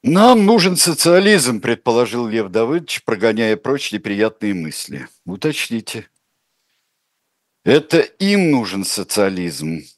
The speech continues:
а мы согласны на буржуазную демократию», сказал Чернов.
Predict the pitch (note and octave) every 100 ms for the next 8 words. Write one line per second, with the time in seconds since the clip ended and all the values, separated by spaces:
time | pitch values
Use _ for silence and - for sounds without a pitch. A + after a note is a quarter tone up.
0 | _ - B2 D#3+ E3+ C#3+ G2+ G2 F2 -
1 | F#2 F2+ F#2 F#2+ G#2+ G2 C#3 D#3 D3 C#3+
2 | C3 B2+ A2 F#2 E2+ - F2+ - F2+ E2
3 | G#2 - F2+ C#2 C2+ C2+ -